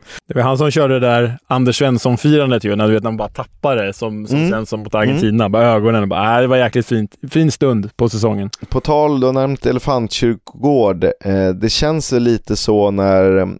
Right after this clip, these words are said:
Speaker 2: Watford plockar in Tom Ince, eh, ja, offensiv mittfältare ytter från Reading, och Jake Livermore.
Speaker 1: Ja, <laughs> ja,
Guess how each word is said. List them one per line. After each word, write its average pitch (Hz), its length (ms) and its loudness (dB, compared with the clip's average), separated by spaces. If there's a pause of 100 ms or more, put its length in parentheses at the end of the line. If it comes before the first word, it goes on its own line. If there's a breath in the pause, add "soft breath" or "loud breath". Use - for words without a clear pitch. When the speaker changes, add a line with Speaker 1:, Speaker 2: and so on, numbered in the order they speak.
(160)
Speaker 2:
Watford 98 420 0
plockar 107 320 -2
in 101 160 0
Tom 151 300 0
Ince, 131 540 -2 (160)
eh, 92 540 -2 (280)
ja, 98 360 -4
offensiv 104 440 -4
mittfältare 98 500 0
ytter 101 420 -2 (100)
från 98 200 -2
Reading, 104 440 0
och 113 300 -2
Jake 95 340 -2
Livermore. 98 560 0 (220 loud breath)
Speaker 1:
Ja, 87 200 -12 (260)
<laughs> - 260 -18
ja, - 360 -4